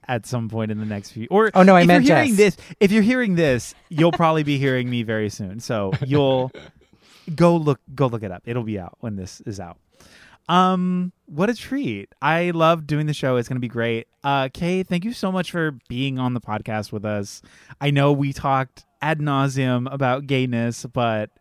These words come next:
Speaker 1: what a joy. What a what a treat. It was, it's been really fun.
Speaker 2: Yes. No, yeah, it's been really fun for me. Thank you. Um, I've never watched the same film twice.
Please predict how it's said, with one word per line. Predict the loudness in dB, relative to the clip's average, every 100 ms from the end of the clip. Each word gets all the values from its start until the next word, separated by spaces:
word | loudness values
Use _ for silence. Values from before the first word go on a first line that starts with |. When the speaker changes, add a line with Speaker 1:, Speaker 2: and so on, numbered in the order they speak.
| -16
Speaker 1:
what | -2 0 0
a |
joy. | 0 -2 0 -2
What | -2 0
a | 0 0 -4 _ _ _
what | -4 -4
a |
treat. | -4 -6 -6 -8 -6
It |
was, | -6 -6
it's | -10 -8
been | -6
really | -4 -4 -4
fun. | -8 -12 -14 -20 _
Speaker 2:
Yes. | -2 -2 -2
No, | -2
yeah, | -2 -4 -8
it's | -12 -10
been | -8 -8 -10 -14 -12 -8
really | -6 -6
fun | -8 -8
for | -10
me. | -10 -10
Thank | -8 -10 -8
you. | -10 -10
Um, | -10 -10
I've | -10 -10
never | -8 -6 -6 -6 -8
watched | -10 -10 -10 -12 -16 -16 -16
the | -14
same | -10 -10 -10
film | -12 -12 -12
twice. | -14 -12 -10 -10 -14 -18 -20 -20